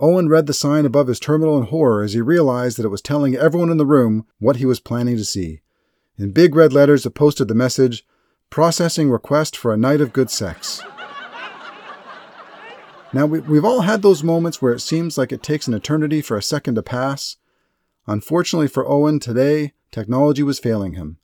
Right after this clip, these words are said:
and it was, in fact, taking an eternity. A host of giggles was starting to bubble up in the line behind him. If his bank card weren't actually inside the machine, he would have simply walked away.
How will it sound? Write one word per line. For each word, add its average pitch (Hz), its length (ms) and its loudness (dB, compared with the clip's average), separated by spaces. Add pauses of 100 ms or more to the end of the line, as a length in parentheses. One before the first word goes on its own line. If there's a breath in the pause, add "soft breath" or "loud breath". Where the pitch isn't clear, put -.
(380)
and 113 120 -4
it 110 100 -4
was, 147 300 4
in 147 80 0
fact, 139 500 -4 (240)
taking 127 320 -2
an 120 80 0
eternity. 90 560 -6 (1300)
A 120 60 -2
host 156 340 -4
of 113 140 -4
giggles 127 340 -2
was 95 140 -8
starting 131 300 -2
to 101 80 -4
bubble 117 340 -4
up 117 160 -4
in 107 80 -6
the 95 80 -4
line 101 380 -4
behind 92 400 -6
him. 73 260 -12 (1200)
If 104 60 -20
his 110 120 -4
bank 139 280 -2
card 135 280 -4
weren't 117 240 -2
actually 113 440 -6
inside 151 420 -6
the 120 80 -4
machine, 98 400 -6
he 90 100 -8
would 98 140 -6
have 98 100 -6
simply 135 380 -4
walked 101 420 -8
away. 82 380 -6